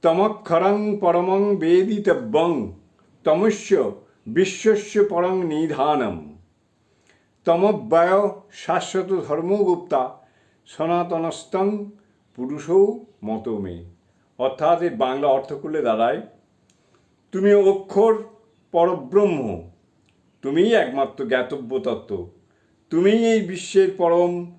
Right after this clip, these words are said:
আশ্রয়, তুমিই সনাতন ধর্মের প্রতিপালক, তুমি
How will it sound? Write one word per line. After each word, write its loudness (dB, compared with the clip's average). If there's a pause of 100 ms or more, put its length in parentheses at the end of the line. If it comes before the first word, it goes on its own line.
(160)
আশ্রয়, 0 (600)
তুমিই -2
সনাতন -6
ধর্মের -6
প্রতিপালক, -6 (680)
তুমি -6